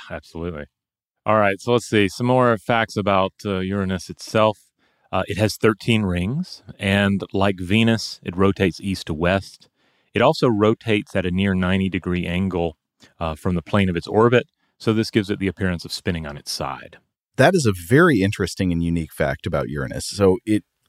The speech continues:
Speaker 2: if you can picture it, all of the other planets in the solar system, you know, they all have some degree of axial tilt, but they more or less spin like a top,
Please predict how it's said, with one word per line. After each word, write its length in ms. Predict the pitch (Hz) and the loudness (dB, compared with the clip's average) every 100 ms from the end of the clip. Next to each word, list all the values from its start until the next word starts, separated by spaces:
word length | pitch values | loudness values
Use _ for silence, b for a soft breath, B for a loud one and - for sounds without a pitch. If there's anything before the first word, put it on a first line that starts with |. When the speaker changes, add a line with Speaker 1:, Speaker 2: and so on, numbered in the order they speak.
| _ | _
Speaker 2:
if 160 | 107 - | -6 -2
you 60 | |
can 160 | 101 98 | 0 2
picture 300 | 165 - 131 | 2 4 4
it, 100 | 95 _ | 4 _
all 440 | 107 139 175 175 | 4 6 6 4
of 100 | 151 | 2
the 180 | 120 104 | 0 -2
other 500 | 98 107 95 85 80 - b b b b _ | 0 2 4 2 -2 -8 b b b b _
planets 600 | - 123 113 113 107 - | -8 0 2 2 0 -2
in 100 | 107 | -2
the 60 | 95 | -2
solar 320 | - 98 95 | -2 0 0
system, 580 | - 90 - 87 80 76 | 0 -4 0 0 0 -2
you 160 | 95 95 | -2 0
know, 120 | 85 | 2
they 120 | 95 | 6
all 140 | 123 131 | 6 6
have 180 | 127 92 | 4 0
some 540 | - - 104 107 107 | -4 -2 2 4 2
degree 320 | 101 - 107 | 0 0 2
of 80 | 98 | 4
axial 500 | 98 98 - 107 90 | 4 2 0 -2 -2
tilt, 340 | - 113 92 - B B B | 0 2 2 0 B B B
but 120 | 107 | -2
they 140 | - 101 | 4 4
more 480 | 113 156 175 151 113 | 4 4 4 4 4
or 80 | |
less 320 | 110 104 - - | 4 2 0 -8
spin 380 | - - 117 113 | -14 -4 0 0
like 260 | 107 95 95 | 2 0 -2
a 60 | |
top, 420 | - 101 92 87 | -6 0 2 2